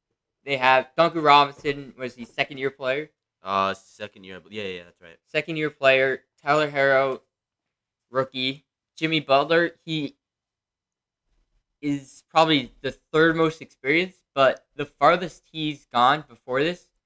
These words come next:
Speaker 1: was, I think, the second round of the playoffs.
Speaker 2: No, well, he was with the Sixers in the East Con-, oh, yeah, yeah, right, right, right, right, right,
Speaker 1: So
Speaker 2: right.
Speaker 1: the
Speaker 2: Yeah, yeah, second round
Speaker 1: furthest
Speaker 2: playoffs.
Speaker 1: he's been, he, I don't think he's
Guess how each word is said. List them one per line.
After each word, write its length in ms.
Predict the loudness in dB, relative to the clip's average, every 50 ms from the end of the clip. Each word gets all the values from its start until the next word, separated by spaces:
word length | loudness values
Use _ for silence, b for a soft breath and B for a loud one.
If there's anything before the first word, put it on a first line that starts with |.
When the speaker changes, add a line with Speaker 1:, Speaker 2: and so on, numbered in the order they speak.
| _ _ _ _ _ _ _ _
Speaker 1:
was, 360 | -2 2 2 2 2 0 -2 -2
I 80 | -2 0
think, 180 | 0 -2 -4 -6
the 60 | -12
second 300 | -6 -4 -4 -4 -4 -4
round 220 | -2 -2 -2 -2 -4
of 60 | -12
the 60 | _ -6
playoffs. 240 | -4 -4 -4 -6 -12 _ _ _ _ _ _ _ _
Speaker 2:
No, 160 | -16 -14 -12
well, 160 | -10 -12 -12
he 220 | -14 -16 -20 -20 -20
was 120 | -20 -20 _ _ _ _
with 260 | -18 -18 -18 -18 -20 _ _ _ _ _ _
the 220 | -20 -20 -20 -20 _ _ _ _ _ _ _ _ _ _
Sixers 360 | -20 -20 _ _ -20 -20 _ _
in 80 | _ _
the 60 | _
East 140 | _ _ _ _ _
Con-, 100 | _ _ _ _ _ _ _
oh, 80 | -10 -4
yeah, 180 | -2 -2 0
yeah, 60 | 0 0
right, 140 | 0 -2 -2 -2
right, 140 | -4 -4
right, 20 | -4
right, 300 | -4 -6 -6 -8 -12 -18 _ _
right, 140 | -18 -14 -12
Speaker 1:
So 60 | -12
Speaker 2:
right. 80 | -12 -12
Speaker 1:
the 80 | _
Speaker 2:
Yeah, 60 | -12 -12
yeah, 80 | -12 -4
second 140 | _ 2
round 60 | 2 4 2 0
Speaker 1:
furthest 40 | -2
Speaker 2:
playoffs. 160 | -6 -6 -4
Speaker 1:
he's 180 | -4 -4 -4 -4
been, 360 | _ -4 -4 -4 -4 -8 -14 _ _
he, 420 | _ -4 0 0 0 0 -2 -6 -16 _ _ 0
I 100 | 2 2
don't 120 | 2 0
think 120 | -4 -6 -8
he's 100 | -8